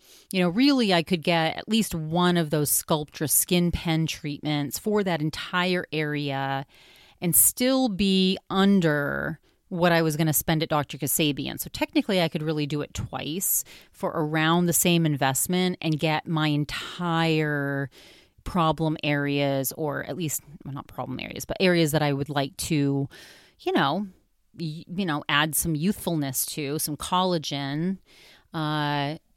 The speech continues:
so anyway, I'm deciding. I don't know if I'm gonna do it. I probably will at some point. I just don't know if, like,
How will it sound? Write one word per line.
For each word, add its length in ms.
so 640
anyway, 520
I'm 140
deciding. 640
I 60
don't 160
know 140
if 100
I'm 60
gonna 160
do 180
it. 80
I 60
probably 460
will 300
at 100
some 360
point. 360
I 60
just 200
don't 180
know 200
if, 120
like, 180